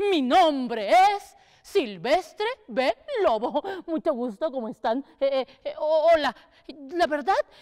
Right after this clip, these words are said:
es que yo no sé por qué comenzaron a llamarme el lobo feroz.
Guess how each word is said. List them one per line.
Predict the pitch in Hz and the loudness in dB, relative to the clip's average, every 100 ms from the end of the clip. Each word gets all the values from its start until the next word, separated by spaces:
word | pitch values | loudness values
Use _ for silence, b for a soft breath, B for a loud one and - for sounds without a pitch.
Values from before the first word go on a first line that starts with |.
| B | B
es | 392 415 | -2 -2
que | - 349 | -2 -2
yo | 381 | 0
no | 370 320 | 0 -2
sé | - 392 381 349 285 B | -2 -2 0 0 -4 B
por | 339 330 | -2 -2
qué | 392 403 | -2 -2
comenzaron | 359 294 285 - 349 294 269 | 0 0 -2 0 2 2 0
a | |
llamarme | 254 262 294 311 240 254 | 0 0 0 -2 -2 -4
el | 247 | -2
lobo | 269 262 226 | 2 2 0
feroz. | 208 220 294 - - | -4 -2 -2 -4 -14